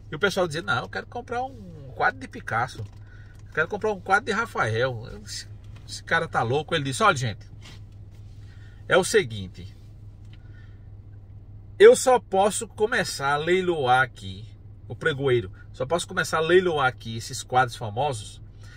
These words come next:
depois que eu leiloar esse quadro aqui, O Filho."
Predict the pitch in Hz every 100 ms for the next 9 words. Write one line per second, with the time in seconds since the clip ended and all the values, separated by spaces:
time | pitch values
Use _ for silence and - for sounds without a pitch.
0 | - - 254 233 196 185 185 190 - -
1 | 233 196 208 220 156 135 160 - - 156
2 | - 202 - 175 196 190 - 135 190 -
3 | - 143 165 151 113